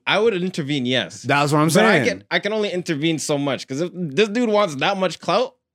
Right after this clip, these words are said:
Speaker 1: like, he might as well swim with the sharks. Like,
Speaker 2: And that's what I'm saying.
Speaker 1: Yeah,
Speaker 2: This is the
Speaker 1: like
Speaker 2: natural selection shit.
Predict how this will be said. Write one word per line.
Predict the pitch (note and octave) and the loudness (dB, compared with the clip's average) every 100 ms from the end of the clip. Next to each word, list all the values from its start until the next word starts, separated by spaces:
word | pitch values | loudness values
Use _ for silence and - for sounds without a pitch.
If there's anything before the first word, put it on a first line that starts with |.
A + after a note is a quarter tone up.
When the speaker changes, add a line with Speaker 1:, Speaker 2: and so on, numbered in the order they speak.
| _ _ _ _ _ - | _ _ _ _ _ -10
Speaker 1:
like, | C3+ C3+ - _ _ _ _ | -4 -4 -6 _ _ _ _
he | C#3+ D#3+ | -14 -6
might | F3 | -4
as | D#3 | -4
well | D#3 | -4
swim | D3+ - E3 | -6 -8 -6
with | E3+ D3+ | -6 -6
the | E3+ | -6
sharks. | G#3 A#3+ - - | -2 -4 -6 -8
Like, | C#3+ B2+ A#2+ - - - D#3+ | -4 -2 -4 -8 -14 -6 0
Speaker 2:
And | F#3 D3+ | 2 4
that's | G3 G#3 F#3+ | 6 4 4
what | F3 F3 | 4 6
I'm | G#3+ A3+ C#3+ | 6 4 4
saying. | F3 D#3 C3+ | 4 4 6
Speaker 1:
Yeah, | |
Speaker 2:
This | F3+ | 4
is | D#3+ | 4
the | E3+ | 4
Speaker 1:
like | E3+ | 4
Speaker 2:
natural | F3 - D#3+ | 4 0 -2
selection | D#3+ F3 F#3+ F3 | 2 2 2 -2
shit. | D3 E3+ | 2 0